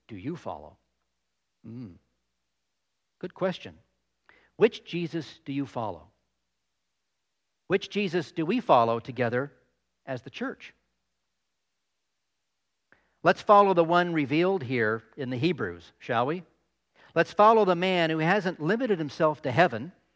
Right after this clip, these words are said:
or copies of it made by man, which was the tabernacle I showed you a couple of weeks ago, but is here, now, among us, who has sent his Spirit to live in us,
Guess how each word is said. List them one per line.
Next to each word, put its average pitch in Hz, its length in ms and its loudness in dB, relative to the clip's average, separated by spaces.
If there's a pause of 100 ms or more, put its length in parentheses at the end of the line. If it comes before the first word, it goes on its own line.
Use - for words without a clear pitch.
(1040)
or 151 280 2 (140)
copies 202 480 -2
of 110 160 -4
it 170 100 -6 (160)
made 147 220 -2
by 131 200 0
man, 156 360 -2
which 147 220 -8
was 156 140 -2
the 151 100 -8
tabernacle 170 680 -2
I 131 80 0
showed 139 320 -4
you 131 100 -6
a 120 40 -10
couple 151 260 -2
of 131 80 -8
weeks 196 220 -6
ago, 139 260 -4 (840)
but 208 120 4
is 240 140 2
here, 285 460 -4 (760)
now, 226 420 -2 (720)
among 233 360 4
us, - 340 -4 (840)
who 196 100 -4
has 202 140 2
sent 294 200 0
his 262 120 -4
Spirit 196 400 0
to 175 80 -2
live 190 280 2
in 214 220 -2
us, 131 420 -6